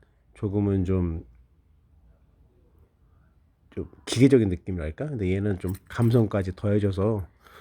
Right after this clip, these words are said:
소품으로도 좋고요. 제가 요즘 소품에 많이 쑥 빠-, <laughs> 쏙 빠져갖고 이런 자지구레한 거 사고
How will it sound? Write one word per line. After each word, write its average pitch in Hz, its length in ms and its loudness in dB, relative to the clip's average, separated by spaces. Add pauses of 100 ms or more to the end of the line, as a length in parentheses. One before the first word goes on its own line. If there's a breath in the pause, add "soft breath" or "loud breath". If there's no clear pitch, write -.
소품으로도 151 520 2
좋고요. 101 460 -6 (800 soft breath)
제가 127 220 4
요즘 123 180 6
소품에 185 420 2
많이 107 220 4
쑥 156 340 -4
빠-, 127 100 0
<laughs> - 120 0
쏙 175 260 2
빠져갖고 135 760 2 (340 loud breath)
이런 107 140 -2
자지구레한 107 760 2
거 95 280 -2 (380 soft breath)
사고 143 520 -4